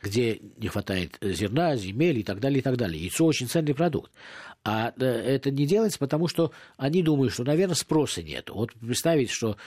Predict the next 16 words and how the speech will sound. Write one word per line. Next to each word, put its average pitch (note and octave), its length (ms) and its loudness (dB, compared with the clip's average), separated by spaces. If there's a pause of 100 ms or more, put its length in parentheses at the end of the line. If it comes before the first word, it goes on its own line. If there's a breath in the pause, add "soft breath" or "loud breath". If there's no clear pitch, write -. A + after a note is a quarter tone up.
(200 loud breath)
вот A2 120 -2
даже B2 220 0
вот A#2+ 200 -2
давайте C#3 340 0
так - 180 -6
представим. E2+ 460 -6 (340 loud breath)
В A2+ 40 -4
магазине C#3 400 2
появляется B2 800 2 (280 loud breath)
рядом, A2+ 460 0
э, A2+ 300 0
с, - 240 -6
э, A#2 280 2
баночками, G#2+ 520 -2
где G#2+ 380 0
молоко, D3+ 560 0